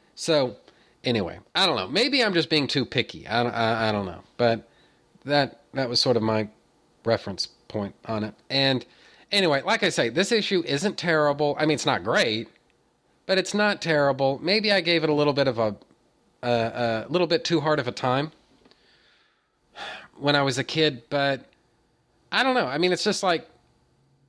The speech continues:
what I wanted from comics when I was a kid was an accessible story with characters that I can understand and relate to on some level.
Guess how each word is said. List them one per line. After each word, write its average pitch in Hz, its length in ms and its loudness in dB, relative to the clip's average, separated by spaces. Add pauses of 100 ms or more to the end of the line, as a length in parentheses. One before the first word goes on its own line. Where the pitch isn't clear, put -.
(760)
what 151 280 0
I 190 140 2
wanted 160 440 0
from 135 240 0
comics 131 480 -2
when 143 120 0
I 135 80 4
was 127 180 0
a 113 40 -6
kid 143 300 0
was 127 260 2
an 117 100 0
accessible 127 580 0
story 120 480 2
with 123 220 -2
characters 123 560 0
that 113 100 0
I 113 80 4
can 110 140 -4
understand 110 580 -2
and 110 100 -2
relate 98 360 -2
to 143 260 -4 (500)
on 110 140 -4
some 135 240 0
level. 143 380 0